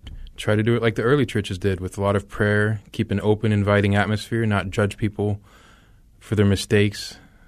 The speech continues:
but rather uplift, encourage, and support them, pray for them, um, break bread with each other, get to know people, um, and just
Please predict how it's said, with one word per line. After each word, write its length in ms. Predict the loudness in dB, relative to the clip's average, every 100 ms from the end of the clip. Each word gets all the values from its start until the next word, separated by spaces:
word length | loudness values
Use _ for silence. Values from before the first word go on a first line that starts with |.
| -10
but 80 | -4
rather 280 | 2 2 2
uplift, 380 | 2 2 2 2
encourage, 440 | -4 0 0 2
and 100 | 0
support 340 | -4 -4 -4 -2
them, 300 | -2 -2 -4 -14 -20 _ -20
pray 200 | 0 0
for 160 | 2 0
them, 380 | 0 0 -2 -6 _ _ _ -20 _ _ -16
um, 360 | -10 -8 -10 -14 _ -2
break 160 | 0
bread 200 | 4 2
with 160 | 2 0
each 160 | -2 2
other, 340 | 2 2 0 -6 -12 -12 0
get 200 | 0 2
to 100 | 2
know 240 | 4 2
people, 440 | 2 -4 -2 -4 -4 -10 -20 -20 -20 -20 -20 -18 -8
um, 420 | -4 -4 -6 -10 -16 -20 _ -20 _ -20 _ -20 _ -20 -20 -20 _ _ _ _ _ _ _ _
and 180 | -10 -6
just 380 | -6 -8 -16